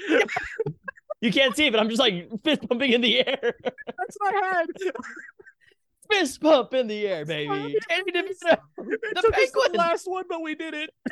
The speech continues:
Speaker 2: <laughs>
Speaker 1: This is why we have the show,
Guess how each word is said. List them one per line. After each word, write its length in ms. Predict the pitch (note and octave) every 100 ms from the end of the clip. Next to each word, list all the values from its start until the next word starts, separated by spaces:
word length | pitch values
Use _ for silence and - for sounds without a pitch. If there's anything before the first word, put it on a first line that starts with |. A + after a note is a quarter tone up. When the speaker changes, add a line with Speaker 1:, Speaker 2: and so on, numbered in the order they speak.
| - B3 - - - - - - _ - A#4+
Speaker 2:
<laughs> 340 | A4 G#4+ G#4+ _ - - - _ - _ - A3 G4+ _ _ _ _ _ _ _ _ _
Speaker 1:
This 440 | C#3+ A3+ B3+ A#3+ -
is 220 | - D#3+ D3
why 200 | D#3 D#3+
we 160 | D#3
have 240 | D3+ C#3+ C#3+
the 80 |
show, 460 | - F#3 D3+ A2